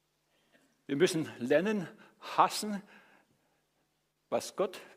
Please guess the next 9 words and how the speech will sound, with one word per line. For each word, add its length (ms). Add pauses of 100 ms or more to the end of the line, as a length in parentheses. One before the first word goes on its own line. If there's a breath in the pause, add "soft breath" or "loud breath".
zu, 120 (580)
also 240
abzulehnen, 680 (460 loud breath)
was 720
Gott 220
ablehnt. 420
Wir 100
müssen 280
lernen, 420